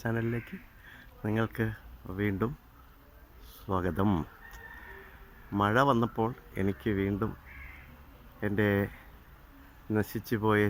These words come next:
ചെടികൾ വേനൽക്കാലത്ത് എന്നെ വളരെയധികം മാനസിക പ്രയാസം ഉണ്ടാക്കിയ കാര്യമാണ്. അത് വീണ്ടും ചെയ്യണം എന്ന് തോന്നി. ഒരുപാട് ബുദ്ധിമുട്ടിയാണല്ലോ നമ്മൾ ചെടികൾ നടുന്നത്. അത് ചെയ്യുന്നവർക്ക് മാത്രമേ അറിയുള്ളൂ അതിൻ്റെ ബുദ്ധിമുട്ട്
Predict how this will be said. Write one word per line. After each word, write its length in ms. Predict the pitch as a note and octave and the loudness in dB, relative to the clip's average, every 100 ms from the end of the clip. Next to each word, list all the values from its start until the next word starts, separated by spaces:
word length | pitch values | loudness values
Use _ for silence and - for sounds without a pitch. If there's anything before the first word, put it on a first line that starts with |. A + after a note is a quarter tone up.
| - | 4
ചെടികൾ 360 | G#2+ F#2+ F#2+ G2 - - G2 | 2 4 2 0 -4 -4 2
വേനൽക്കാലത്ത് 840 | G2 G#2 G#2+ - G2 G2+ - F2+ - - - - - - - - - - - - | 4 4 2 2 2 2 -2 -4 -6 -10 -16 -20 -20 -20 -20 -20 -20 -20 -20 -6
എന്നെ 180 | A2 A2 G2 | 0 2 4
വളരെയധികം 560 | G2 G#2+ A2+ G#2+ G#2 G2+ | 4 4 4 4 2 2
മാനസിക 420 | G2 G#2+ - A2+ - | 2 0 2 2 4
പ്രയാസം 360 | G#2+ G2+ - G2 | 2 2 2 2
ഉണ്ടാക്കിയ 340 | F#2 F#2 - F2+ F2 | 2 0 0 0 2
കാര്യമാണ്. 460 | E2+ E2 E2+ F#2 - - - - - - - - - - - - | 0 0 -2 -4 -8 -20 -20 -20 -20 -20 -20 -20 -20 -20 -20 -6
അത് 100 | C#3+ | 2
വീണ്ടും 260 | C3 A#2 G#2 F#2+ | 4 4 2 4
ചെയ്യണം 340 | G2+ G#2 G#2+ G2 - - - - G2 | 6 6 4 2 -6 -20 -20 -8 -2
എന്ന് 160 | G2+ F#2 | 0 0
തോന്നി. 280 | F2+ F#2 A#2 C#3 - - - - - - - - - - - - - - | 0 2 0 -2 -16 -20 -20 -20 -20 -20 -20 -20 -20 -20 -20 -20 -20 -6
ഒരുപാട് 340 | A#2+ D3 D#3+ C#3+ | 2 4 6 4
ബുദ്ധിമുട്ടിയാണല്ലോ 680 | C3 D3+ C#3+ C#3 B2+ A#2+ A2+ | 2 2 2 4 4 4 4
നമ്മൾ 140 | A2 A2 - | 2 2 2
ചെടികൾ 280 | G2 G2+ A2 G2+ | 2 4 2 2
നടുന്നത്. 340 | F#2 F2+ E2+ F2+ | 2 2 2 2
അത് 100 | A2 - - - - | 0 -4 -10 -6 2
ചെയ്യുന്നവർക്ക് 560 | A#2 B2+ C3+ C3+ C3+ C#3 A#2+ | 4 6 4 4 4 4 4
മാത്രമേ 320 | A2+ A#2+ A#2 G#2+ | 2 0 0 2
അറിയുള്ളൂ 280 | G#2 G2+ G2 | 0 2 0
അതിൻ്റെ 200 | G2 F#2+ | -2 -4
ബുദ്ധിമുട്ട് 400 | F#2+ - G#2+ G2 | -8 -4 -2 -2